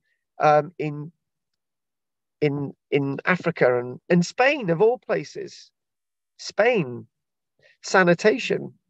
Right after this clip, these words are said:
electricity, gas, in people living in caves in Spain today.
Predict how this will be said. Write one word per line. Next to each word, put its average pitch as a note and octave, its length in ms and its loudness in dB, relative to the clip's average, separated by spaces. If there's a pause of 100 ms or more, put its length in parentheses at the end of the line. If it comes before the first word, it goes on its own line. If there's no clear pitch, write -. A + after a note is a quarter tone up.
(600)
electricity, D#3+ 840 0 (520)
gas, - 560 -2 (1040)
in D3+ 280 2 (280)
people F3 240 4
living D3+ 240 -2
in C#3+ 140 -6
caves C3 520 -6 (100)
in A#2+ 140 -14
Spain B2 400 -4
today. - 380 -6